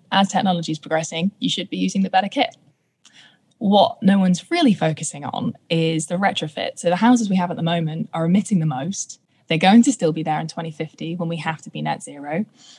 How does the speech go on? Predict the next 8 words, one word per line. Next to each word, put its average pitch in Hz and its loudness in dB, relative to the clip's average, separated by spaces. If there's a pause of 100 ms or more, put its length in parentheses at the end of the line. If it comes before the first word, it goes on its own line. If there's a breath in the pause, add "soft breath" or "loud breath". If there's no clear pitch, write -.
(260 loud breath)
And 170 2
we 170 -2
have 165 -2 (960)
eight 214 2
or 156 -2
so 160 -4
years 170 -2
to 160 -4